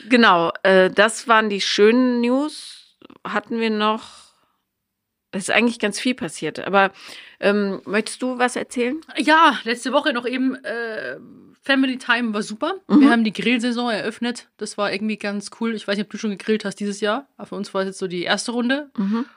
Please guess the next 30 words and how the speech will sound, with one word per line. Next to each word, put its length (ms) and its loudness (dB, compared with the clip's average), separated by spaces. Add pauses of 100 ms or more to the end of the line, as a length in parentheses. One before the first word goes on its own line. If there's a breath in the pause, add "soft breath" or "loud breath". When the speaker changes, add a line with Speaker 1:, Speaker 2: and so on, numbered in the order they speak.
(180 loud breath)
Speaker 2:
Und, 540 4
ähm, 680 0
das 220 -14
ist 160 -12
auch, 300 -8
das 160 -8
ist 100 -12
so 140 -4
ein 100 -4
Ding 160 0
am 120 0
Sommer, 260 0
was 160 -4
ich 60 -16
ganz 200 -6 (100)
cool 120 -2
finde. 360 -12 (140)
So 140 -6
dieses 260 -8
Barbecue-mäßige 1000 -4
draußen. 520 -8 (600 loud breath)
Und, 480 2
äh, 320 4
dann 420 4
war 100 6
ich 100 0
auf 100 -4
meiner 200 0
allerersten 360 -2
Hochzeit. 640 -4